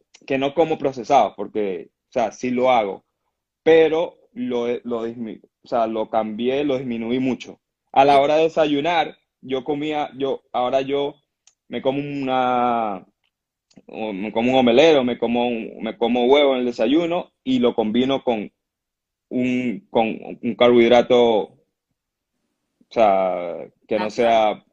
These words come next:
Speaker 1: natural. Y
Speaker 2: Correcto,
Speaker 1: bueno.
Speaker 2: sí, esa es la clave. Eh, que no se trata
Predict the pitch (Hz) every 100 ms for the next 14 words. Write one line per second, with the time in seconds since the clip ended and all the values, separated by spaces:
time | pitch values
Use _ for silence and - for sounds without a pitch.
0 | _ 113 104 104 90 - _ _ _ 202
1 | 202 170 107 - - 202 160 160 _ 202
2 | 202 254 254 208 233 208 175 151 _ _
3 | _ 185 202 220 233 220 254 254 269 277
4 | 285